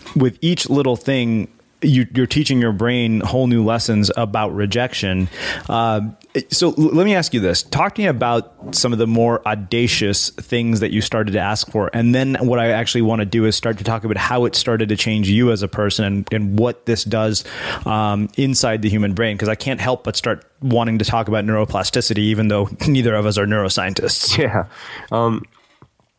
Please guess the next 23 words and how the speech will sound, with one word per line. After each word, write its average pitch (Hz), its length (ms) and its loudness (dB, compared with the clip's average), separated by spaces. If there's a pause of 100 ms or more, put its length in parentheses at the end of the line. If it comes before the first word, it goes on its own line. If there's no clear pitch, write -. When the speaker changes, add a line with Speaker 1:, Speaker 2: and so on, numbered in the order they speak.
(200)
Speaker 2:
yeah, 151 200 4
absolutely. 147 500 2 (300)
So, 131 420 2 (200)
for 139 120 0
example, 113 540 2
there's 110 280 2
one, 107 540 2
um, 92 540 2 (240)
that's 113 180 0
the 104 80 0
smaller 98 460 2
things. 92 340 0
Uh, 87 320 0 (440)
one 98 220 0
day 98 460 2
I 82 140 0
went 92 400 2
into, 87 1080 4
uh, 78 400 0
knock 95 320 2
on 85 140 0
someone's 87 500 0
doors. 113 640 2